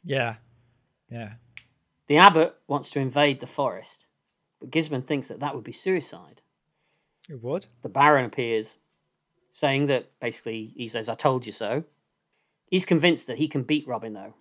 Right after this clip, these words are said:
Speaker 2: Although the sheriff and co are not too happy about this, because they see it as they're siding with a devil worshipper.
Speaker 1: Yeah, that's exactly,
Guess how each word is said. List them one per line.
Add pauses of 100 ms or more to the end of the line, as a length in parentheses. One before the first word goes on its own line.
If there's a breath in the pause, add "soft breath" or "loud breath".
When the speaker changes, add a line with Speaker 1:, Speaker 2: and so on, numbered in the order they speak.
(360)
Speaker 2:
Although
the
sheriff (180)
and
co
are
not (380)
too
happy
about
this, (720)
because
they
see
it
as (340)
they're
siding
with
a
devil
worshipper. (1400)
Speaker 1:
Yeah,
that's
exactly,